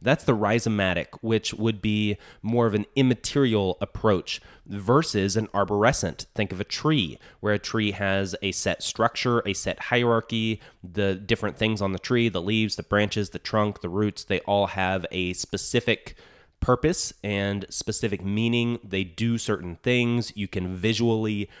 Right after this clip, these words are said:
see the tree and see how it's doing, see what it's doing, all of these kinds of things. That is a much more material perspective when you go from an arborescent perspective. And so with that, apply that to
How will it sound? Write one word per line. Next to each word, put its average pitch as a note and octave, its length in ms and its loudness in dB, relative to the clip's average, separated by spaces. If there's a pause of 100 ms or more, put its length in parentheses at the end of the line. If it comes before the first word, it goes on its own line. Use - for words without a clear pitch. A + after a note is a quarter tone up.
(140)
see C3+ 380 0
the C3+ 100 2
tree C3 520 2
and F#2 200 -4
see B2 260 -2
how A#2+ 200 -2
it's - 180 -4
doing, G#2+ 420 0
see - 220 -4
what G2 320 0
it's - 200 -4
doing, G#2+ 460 0 (400)
all B2 140 6
of A#2+ 80 2
these A2+ 160 2
kinds A2 340 -2
of G2 120 -4
things. F2+ 480 -2
That G2+ 260 2
is G#2 240 2
a G#2 100 4
much G2 280 0
more G2 320 2
material G#2 880 0
perspective E2+ 920 0
when F#2 300 -2
you F2+ 320 -2 (340)
go F#2+ 220 4
from F#2+ 180 -4
an F#2 160 -2 (240)
arborescent F#2+ 600 2
perspective. - 600 -4 (340)
And A2 160 -2
so G#2+ 400 2
with A#2 340 0
that, E2+ 380 -2 (800)
apply B2 440 2
that B2 320 4
to A2+ 380 6